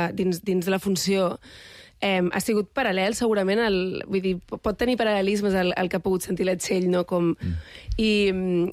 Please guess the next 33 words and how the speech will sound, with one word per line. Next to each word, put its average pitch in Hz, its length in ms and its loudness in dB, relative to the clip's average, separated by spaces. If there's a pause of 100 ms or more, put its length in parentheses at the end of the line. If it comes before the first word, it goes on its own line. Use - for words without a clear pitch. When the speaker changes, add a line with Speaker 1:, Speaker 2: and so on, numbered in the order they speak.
(100)
Speaker 1:
i 208 80 -2
crec 190 220 -2
que 220 80 2
l'interessant 196 380 0
era 208 100 2
això 180 320 0
de, 170 140 2 (180)
de, 175 200 0 (680)
de 180 200 0 (480)
des 196 200 0
d'on 220 140 2
escolta, 185 560 -2
des 190 160 0
d'on 208 80 2
escoltar 185 400 -2
aquestes 170 240 -2
històries, 170 640 0 (360)
perquè 202 220 2
d'alguna 214 240 2
manera 226 260 2
crec 214 280 -4
que 226 100 0
el 190 60 0
personatge 185 420 0
de 208 80 2
la 175 80 2
Txell 214 460 -2 (460)
és 202 180 -2
fonamental 208 500 2
en 220 160 0
quant 196 180 0
que, 180 360 0 (400)
em, 170 640 2